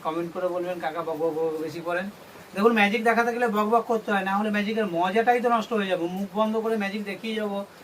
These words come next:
আর শিখিয়ে যাবো, তো অনেকের কাছে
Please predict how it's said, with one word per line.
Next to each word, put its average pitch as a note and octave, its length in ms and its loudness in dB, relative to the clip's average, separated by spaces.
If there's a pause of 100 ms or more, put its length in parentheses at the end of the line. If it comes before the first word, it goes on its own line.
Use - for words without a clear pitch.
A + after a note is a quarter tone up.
(180)
আর F#3 120 0
শিখিয়ে G#3+ 440 0
যাবো, F#3+ 300 2 (440)
তো F3+ 340 0 (760)
অনেকের G3 340 0
কাছে A#3+ 160 4